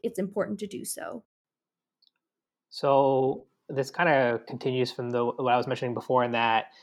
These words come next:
Speaker 2: uh, so good question. I, I appreciate the question in that, um, with the creation of the assistant director positions, uh, it allowed for the cultural centers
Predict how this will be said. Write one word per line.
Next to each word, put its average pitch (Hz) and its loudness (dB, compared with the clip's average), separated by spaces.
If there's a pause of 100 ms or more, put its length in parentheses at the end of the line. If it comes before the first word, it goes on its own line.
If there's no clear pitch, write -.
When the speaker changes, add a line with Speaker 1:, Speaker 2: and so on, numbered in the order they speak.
(160)
Speaker 2:
uh, 123 0
so 123 0
good 151 2
question. 131 0
I, 117 -2
I 117 -2
appreciate 127 -6
the 123 -4
question 120 -4
in 117 -4
that, 113 0 (420)
um, 123 4 (760)
with 135 0
the 151 4
creation 139 2
of 127 2
the 120 0
assistant 127 -6
director 120 2
positions, 107 -6
uh, 117 2
it 117 -2
allowed 117 6
for 113 -2
the 110 0 (120)
cultural 123 -2
centers 107 -6